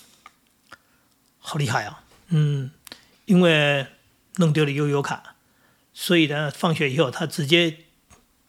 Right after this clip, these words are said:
就叫个计程车，打车回家了。反正到了家，父母亲会付钱。他觉得他的孩子好聪明，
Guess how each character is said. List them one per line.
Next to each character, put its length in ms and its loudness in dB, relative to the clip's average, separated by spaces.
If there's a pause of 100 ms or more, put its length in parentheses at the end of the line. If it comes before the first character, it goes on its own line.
(220)
就 380 0 (140)
叫 140 -6
个 100 -4
计 140 -8
程 220 -6
车， 280 -2 (240)
打 140 -8
车 140 -2
回 160 -6
家 160 0
了。 240 -8
反 180 -6
正 140 -4
到 120 -2
了 80 -8
家， 360 -8 (400)
父 160 -2
母 100 -6
亲 160 -4
会 80 0
付 200 -6
钱。 260 -10 (120)
他 140 -6
觉 240 -6
得 120 -6
他 120 0
的 80 -4
孩 180 -6
子 100 -6
好 220 -8
聪 220 -6
明， 200 -12